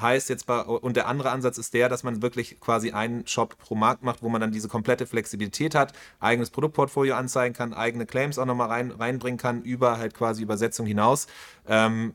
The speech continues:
mit dem Nachteil natürlich, dass du wesentlich höheren Aufwand hast, das Ganze zu pflegen und das Ganze zu managen.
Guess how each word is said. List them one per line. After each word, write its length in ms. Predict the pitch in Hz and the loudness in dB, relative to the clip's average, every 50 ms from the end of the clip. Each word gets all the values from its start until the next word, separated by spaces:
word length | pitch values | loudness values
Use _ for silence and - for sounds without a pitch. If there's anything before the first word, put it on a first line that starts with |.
| - - | -10 -8
mit 220 | - 120 120 - | -4 -2 0 0
dem 100 | 123 117 | 0 2
Nachteil 320 | 117 117 131 139 - 135 | 4 4 4 4 2 0
natürlich, 320 | 127 120 110 - 120 117 - | -2 -2 0 0 -2 0 0
dass 180 | 120 117 - | -2 -2 -2
du 280 | - 123 113 110 98 95 | -2 -4 -2 -2 -2 -2
wesentlich 380 | 110 113 113 120 113 110 - - | -2 0 0 -2 -2 -2 -2 0
höheren 280 | 117 117 107 110 110 | 2 2 2 2 0
Aufwand 380 | - 101 110 110 - 120 113 107 | 2 2 2 2 0 -2 -4 -4
hast, 140 | 113 107 - | -4 -4 -4
das 120 | 110 - | -4 -2
Ganze 220 | - 110 107 - - | -2 -2 -2 -2 -4
zu 120 | - 104 | -6 -8
pflegen 440 | - - 123 131 135 131 127 131 123 | -2 2 4 4 6 4 4 2 0
und 100 | 113 107 | 0 0
das 100 | 107 - | 0 0
Ganze 240 | - 120 113 110 107 | 0 0 0 -2 -4
zu 140 | - - 110 | -4 0 2
managen. 480 | - - 151 139 - - 127 131 127 | 4 4 4 2 0 -2 -2 -4 -4